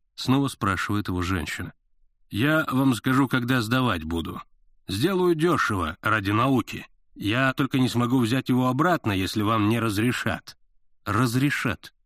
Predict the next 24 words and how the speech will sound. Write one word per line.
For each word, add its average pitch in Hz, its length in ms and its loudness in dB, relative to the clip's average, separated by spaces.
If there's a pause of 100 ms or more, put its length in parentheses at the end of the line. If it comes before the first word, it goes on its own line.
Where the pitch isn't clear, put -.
(360)
Вильке 139 380 0
с - 80 -6
удивлением 123 500 0
смотрит 110 400 -2
на 110 140 0
женщину. 85 540 -6 (280)
«А 107 220 2
вы 131 160 2
откуда 87 360 -6
знаете?» 85 540 -6 (540)
«Если 113 320 0
священники 117 720 0
не 113 80 2
согласятся, 107 840 -4 (260)
похороним 139 540 2
без 131 140 0
священников», - 880 -2 (260)
сурово 120 480 -2
заявляет 87 460 -2
женщина. 82 580 -4 (460)
«Они 104 240 0
всегда 113 480 -2
были 87 220 -2
вместе. 90 580 -4